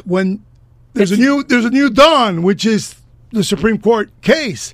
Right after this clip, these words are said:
Speaker 1: scares the dickens out of the average non-political female.
Speaker 2: Okay. Yeah,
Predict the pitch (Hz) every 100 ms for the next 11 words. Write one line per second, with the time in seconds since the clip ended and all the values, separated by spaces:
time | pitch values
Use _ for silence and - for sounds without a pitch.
0 | - - - 247 262 180 214 156 311 294
1 | 214 180 - 196 220 254 - 196 180 202
2 | 196 - - - 175 170 202 185 254 196
3 | 170 208 233 - _ - - 294 349 233
4 | 143 127 104 - _ - 131 156 - -
5 | 156 156